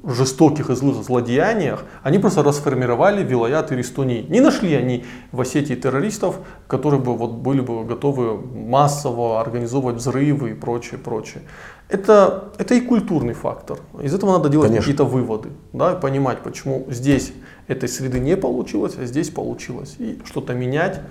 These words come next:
Speaker 1: а, потому что, дай бог, мирное солнце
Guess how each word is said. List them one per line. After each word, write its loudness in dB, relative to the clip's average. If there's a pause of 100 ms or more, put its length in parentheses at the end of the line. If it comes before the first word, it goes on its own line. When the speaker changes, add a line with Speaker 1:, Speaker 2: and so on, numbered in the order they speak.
(360)
Speaker 1:
а, 0 (300)
потому 0
что, -4
дай 4
бог, 0
мирное 0
солнце -6